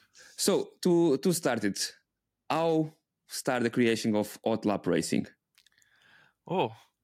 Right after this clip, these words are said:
Speaker 2: uh, what a story. Uh, <laughs> uh, in fact, um, so Jonathan and, and, and me, we, we were not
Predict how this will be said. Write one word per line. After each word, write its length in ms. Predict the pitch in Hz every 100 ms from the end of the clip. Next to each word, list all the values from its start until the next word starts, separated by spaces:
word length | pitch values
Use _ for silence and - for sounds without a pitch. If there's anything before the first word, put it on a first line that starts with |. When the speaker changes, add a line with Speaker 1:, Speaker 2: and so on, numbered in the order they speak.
| _
Speaker 2:
uh, 160 | 139 120
what 220 | 113 143
a 60 | 135
story. 400 | - 139 117 107 - - - - - -
Uh, 560 | 151 143 135 135 131 123 - - 135 - 135
<laughs> 500 | 131 - - - 160
uh, 220 | 139 143 147
in 100 | 151
fact, 400 | - 165 - 147
um, 840 | 131 120 113 113 113 110 101 82 90 73 - -
so 320 | 170 - 151 143
Jonathan 680 | 139 135 123 143 127 123 -
and, 340 | 117 110 107 -
and, 360 | 117 117 117 -
and 220 | 113 113
me, 320 | 123 127 101 -
we, 220 | 117 117
we 80 | 110
were 200 | 107 110
not 280 | 113 113